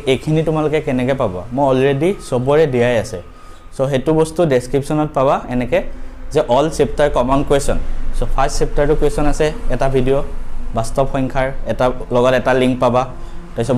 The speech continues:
বহুপদ, সেইটো পাঠটোৰ এটা link পাবা। চ', গোটেইখিনিৰে মই দিয়া আছে, আৰু লগতে মই question পেপাৰখিনি ছল্ভ কৰি কৰিও দিছোঁ। গতিকে তোমালোকে চব চেপ্টাৰে এইখিনি চাই লোৱা। ইয়াৰ লগতে মই তোমালোকক যোৱাবাৰ স্পেচিয়েল এক্সামৰ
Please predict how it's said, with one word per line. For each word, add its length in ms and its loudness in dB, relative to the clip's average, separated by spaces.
বহুপদ, 380 2
সেইটো 240 0
পাঠটোৰ 360 2
এটা 140 2
link 260 2
পাবা। 200 0
চ', 40 -2
গোটেইখিনিৰে 680 0
মই 180 -2
দিয়া 260 2
আছে, 180 -4
আৰু 140 2
লগতে 260 0
মই 200 -4
question 280 -4
পেপাৰখিনি 500 -2
ছল্ভ 200 0
কৰি 180 2
কৰিও 160 4
দিছোঁ। 260 -6
গতিকে 280 -2
তোমালোকে 260 -6
চব 180 2
চেপ্টাৰে 400 0
এইখিনি 280 -4
চাই 220 -4
লোৱা। 160 -6
ইয়াৰ 240 2
লগতে 340 0
মই 320 -2
তোমালোকক 380 -4
যোৱাবাৰ 280 2
স্পেচিয়েল 540 -2
এক্সামৰ 320 -2